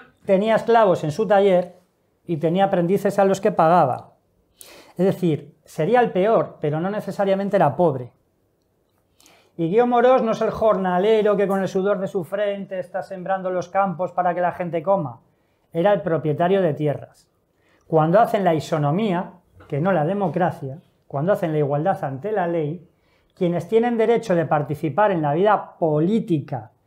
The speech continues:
de la sociedad ateniense, y todavía sociedad, sociedad exactamente no, porque todavía no está Alejandro Magno, son las personas que tienen esclavos, que tienen propiedades. El que no tiene nada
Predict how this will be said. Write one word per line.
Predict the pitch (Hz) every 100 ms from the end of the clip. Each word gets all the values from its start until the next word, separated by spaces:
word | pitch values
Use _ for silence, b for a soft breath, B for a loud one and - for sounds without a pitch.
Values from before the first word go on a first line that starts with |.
| _ -
de | 151
la | 160 147
sociedad | - - 151 - 147 151 196 -
ateniense, | 147 135 139 202 214 - 190 214 b b b b
y | 233
todavía | 220 226 233 220
sociedad, | 208 196 202 226 226 220 - _ _ _
sociedad | - 196 196 214 226 208
exactamente | 214 185 196 202 196 196
no, | 233 240 233
porque | 170 151
todavía | 151 160 196
no | 185
está | 185
Alejandro | 170 151 143 120 113 _ _ _ _ _ _
Magno, | 170 156 139 123 117 - b b b b -
son | - 240 247 240 - _
las | - 240
personas | 240 214 - 226 220 220
que | 165
tienen | 180 208
esclavos, | 190 196 208 208 214
que | 170
tienen | 175 196
propiedades. | 175 175 151 180 185 135 - _ _ _ -
El | 160
que | 151
no | 175 233
tiene | 254 240
nada | 247 240 165 139 -